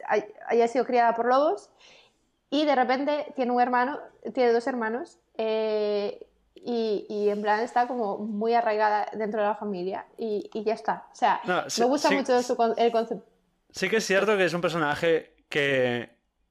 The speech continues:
Speaker 2: que no tiene mucha agencia porque en realidad, eh, cua-, en, al principio en esta saga era un poco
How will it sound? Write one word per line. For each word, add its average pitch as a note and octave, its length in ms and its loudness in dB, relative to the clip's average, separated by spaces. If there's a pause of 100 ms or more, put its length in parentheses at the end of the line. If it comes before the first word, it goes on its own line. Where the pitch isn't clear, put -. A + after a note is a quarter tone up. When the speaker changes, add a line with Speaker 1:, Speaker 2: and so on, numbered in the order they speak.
(320)
Speaker 2:
que E3 120 -2
no D3+ 120 0
tiene F3 160 0
mucha F3 220 0
agencia D3 400 0
porque C#3+ 200 -4
en C3 80 -2
realidad, C3 560 2 (800)
eh, C#3 360 2
cua-, D3 160 0
en, C3+ 260 -2
al A#2+ 100 -2
principio C3+ 440 -4
en C#3+ 80 0
esta C#3+ 240 0
saga C3 320 2
era C3+ 140 2
un C3+ 120 -4
poco B2+ 600 0